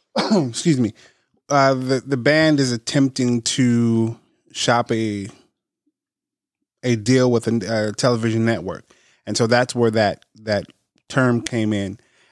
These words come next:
And so I, I, I wanna piggyback off of that. Not that Jen didn't explain it well, but in my career life,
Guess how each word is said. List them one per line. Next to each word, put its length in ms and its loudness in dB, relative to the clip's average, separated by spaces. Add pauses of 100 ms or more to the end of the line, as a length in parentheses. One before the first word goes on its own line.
And 140 0
so 220 2 (100)
I, 60 2
I, 240 -8 (300)
I 60 2
wanna 200 4
piggyback 500 0
off 180 0
of 100 -6
that. 300 0 (560)
Not 300 0
that 360 -2
Jen 300 2
didn't 220 0
explain 440 -4
it 120 -6
well, 400 2 (220)
but 280 -4 (320)
in 140 4
my 540 2 (280)
career 680 2
life, 480 -4